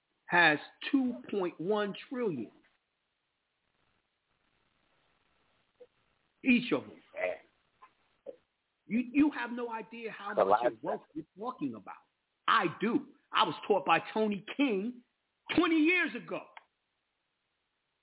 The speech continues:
Speaker 2: Man, you're gonna have to be patient in the game,
Speaker 1: So you
Speaker 2: then,
Speaker 1: can only
Speaker 2: Dragon.
Speaker 1: get
Speaker 2: <laughs>
Speaker 1: three social security cards per year. So it will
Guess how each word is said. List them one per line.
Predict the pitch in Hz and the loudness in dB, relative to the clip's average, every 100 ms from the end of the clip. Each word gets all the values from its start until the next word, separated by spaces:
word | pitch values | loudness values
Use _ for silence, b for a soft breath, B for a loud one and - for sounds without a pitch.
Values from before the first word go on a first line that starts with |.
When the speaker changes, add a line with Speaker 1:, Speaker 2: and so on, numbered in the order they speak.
| _ _ _ _ _ | _ _ _ _ _
Speaker 2:
Man, | 107 123 123 107 82 _ _ | 4 8 8 6 0 _ _
you're | 90 | -2
gonna | 95 95 | 2 2
have | 98 | 0
to | |
be | 104 - | -6 0
patient | 139 147 - 147 | 4 4 2 0
in | 147 | 2
the | |
game, | 143 156 156 139 131 | 4 6 6 6 4
Speaker 1:
So | |
you | 131 | 4
Speaker 2:
then, | 127 123 117 120 | 4 2 0 2
Speaker 1:
can | 143 | 4
only | 156 156 - - | 6 6 4 2
Speaker 2:
Dragon. | 294 254 180 - | -2 0 0 2
Speaker 1:
get | 220 - | 0 0
Speaker 2:
<laughs> | |
Speaker 1:
three | 220 311 349 311 175 208 - _ _ _ - | -2 0 2 0 -2 -6 -14 _ _ _ -14
social | 302 302 320 247 - 226 214 - | -8 -4 -4 -6 -8 -10 -10 -6
security | 170 - - 277 262 214 190 - | -6 -6 -6 -4 -2 -4 -8 -8
cards | 196 185 180 180 - - | -2 0 0 -2 -8 -16
per | - 226 208 202 | -4 -2 0 -2
year. | 185 233 185 104 - _ _ _ _ _ _ _ _ _ _ _ b - | -4 0 0 -2 -10 _ _ _ _ _ _ _ _ _ _ _ b 0
So | 220 214 | 0 2
it | 247 247 | 0 2
will | 202 | 0